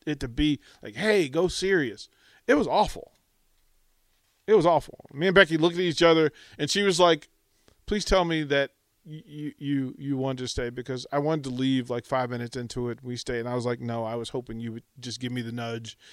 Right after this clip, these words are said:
and tell me it was okay 'cause we coulda left." And we were both angry that we stayed the entire movie, waiting for the other one to just give the nudge that says, "No, this is garbage. Are we okay with leaving?"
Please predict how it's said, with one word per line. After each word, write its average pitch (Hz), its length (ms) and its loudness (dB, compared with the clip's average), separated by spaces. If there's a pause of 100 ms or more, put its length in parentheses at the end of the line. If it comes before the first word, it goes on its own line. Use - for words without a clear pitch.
(140)
and 117 80 -8
tell 127 180 0
me 120 120 -4
it 113 40 -4
was 117 180 -4
okay 117 360 -4
'cause 107 200 -10
we 117 80 -8
coulda 113 180 -6
left." 107 420 -6
And 113 220 -12
we 127 80 -2
were 123 80 -2
both 127 340 0
angry 110 460 -8 (240)
that 110 160 -6
we 117 140 -6
stayed 120 300 -2
the 113 60 -6
entire 110 320 -4
movie, 107 300 -4
waiting 113 320 -4
for 123 120 -10
the 113 120 -4
other 113 160 -4
one 107 180 -6
to 101 80 -14
just 110 300 -8
give 117 220 -4
the 113 100 -4
nudge 110 480 -4
that 107 220 -10
says, 107 340 -10 (400)
"No, 123 140 -2
this 110 200 -4
is 104 120 -12
garbage. 95 480 -12
Are 95 80 -10
we 98 80 -12
okay 98 240 -14
with 92 240 -16
leaving?" 85 300 -16